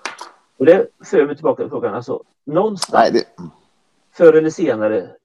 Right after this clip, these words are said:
Speaker 1: så får man ställa sig frågan runt till exempel historisk forskning.
Speaker 2: Mm.
Speaker 1: Och
Speaker 2: Fast
Speaker 1: vad
Speaker 2: vänta, du måste vara lite noggrannare när du citerar mig. Förlåt att
Speaker 1: Ja.
Speaker 2: jag lägger mig i
Speaker 1: Ja.
Speaker 2: nu, men jag menar,
Speaker 1: Ja, okej,
Speaker 2: jag
Speaker 1: ja.
Speaker 2: har inte,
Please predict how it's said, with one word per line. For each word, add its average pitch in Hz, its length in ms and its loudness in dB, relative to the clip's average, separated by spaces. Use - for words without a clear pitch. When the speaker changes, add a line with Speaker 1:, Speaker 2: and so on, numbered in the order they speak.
Speaker 1:
så - 160 -16
får - 140 -12
man 143 140 -8
ställa 135 260 -4
sig 117 140 -10
frågan 113 500 -6
runt 113 300 -8
till - 120 -20
exempel 120 280 -12
historisk - 500 -12
forskning. - 400 -16
Speaker 2:
Mm. 95 160 -16
Speaker 1:
Och 151 160 0
Speaker 2:
Fast 170 120 4
Speaker 1:
vad 170 80 6
Speaker 2:
vänta, 175 160 -2
du 180 80 -2
måste 214 280 0
vara 202 100 4
lite 202 260 0
noggrannare 202 720 2
när 165 140 2
du 165 80 2
citerar 170 520 2
mig. 107 240 -2
Förlåt 156 300 -2
att - 60 -20
Speaker 1:
Ja. 117 140 -2
Speaker 2:
jag 135 80 -6
lägger 135 220 -12
mig 156 140 -18
i - 20 -14
Speaker 1:
Ja. - 120 -10
Speaker 2:
nu, 107 100 -14
men 110 100 -18
jag 131 80 -6
menar, 135 160 -2
Speaker 1:
Ja, 180 180 2
okej, - 180 -6
Speaker 2:
jag 170 120 4
Speaker 1:
ja. 180 40 2
Speaker 2:
har 220 200 -2
inte, 214 140 -18